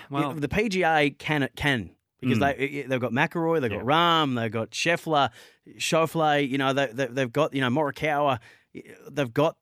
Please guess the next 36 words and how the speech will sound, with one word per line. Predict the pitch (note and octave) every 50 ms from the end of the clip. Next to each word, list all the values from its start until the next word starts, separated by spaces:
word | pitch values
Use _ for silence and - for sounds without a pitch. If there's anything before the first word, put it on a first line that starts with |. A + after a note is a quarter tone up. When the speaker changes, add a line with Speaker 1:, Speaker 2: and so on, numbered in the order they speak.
| _ -
Speaker 2:
these | C#3+ C#3+ C#3 A#2+
guys, | - C#3 B2 A2+ G#2 - - -
Speaker 1:
Yeah. | D#3
Speaker 2:
Spieth, | D3 C3+ A#2 - -
Tom, | - D3+ C3 C3
like, | B2 A#2+ -
I'll | C3 B2+
go, | B2 A#2+ E3 D#3 C3+
the | B2+ C3 C3 -
list | D3 C3+ D#3 D3+ - -
just | C3+ -
continues | - B2 - - B2 A#2+ A2+
to | - G#2
go | B2 A2 G2
on. | G#2+
Speaker 1:
Sure. | B2+
Speaker 2:
Adam | D3+ D#3 C#3+ C3
Scott, | - - - A#2 G2 - - - - _ _ _
um, | - A2 A2+ A#2 A#2 B2
Lucas | C#3 D#3 D3 C#3+ B2+
Herbert, | - C3 A#2+ G#2+ G#2
Min, | A2+ D3 D#3 D#3 D3+ D3 - C3
uh, | B2+ B2 B2
Woo | A#2 C3+ C3+
Lee, | C3 B2 A#2+ G2+ F#2+ F2+
like, | G2+ A#2 A#2+ A#2 - - -
so | - - C#3 C#3 D3+
I |
can | D3+ - C#3
keep | B2 - F#3 F#3+ -
rattling | D3 C#3+ D3 C#3+ C#3 C3+ C3
those | C3 B2 B2 A#2
names | B2 A#2 A2+ B2+
off. | B2+ A#2
Jason | - C3 C#3+ C#3+ - C3 A#2+
Day. | B2 A#2 G2+ -